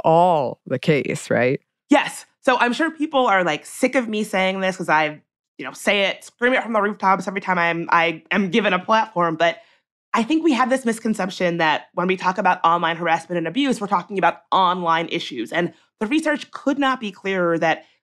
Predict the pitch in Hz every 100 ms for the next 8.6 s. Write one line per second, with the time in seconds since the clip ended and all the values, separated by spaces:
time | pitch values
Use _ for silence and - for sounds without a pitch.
0 | _ _ _ _ _ _ - 226 269 277
1 | 254 247 247 226 220 220 180 180 - 202
2 | 226 190 185 175 175 170 165 165 165 170
3 | 180 - 165 165 175 - 214 247 190 165
4 | 170 208 226 269 285 226 277 - 277 226
5 | 214 214 240 - 254 254 240 240 247 247
6 | 233 - _ _ _ 202 254 254 247 240
7 | 220 220 214 277 196 170 165 175 - _
8 | - 214 220 247 247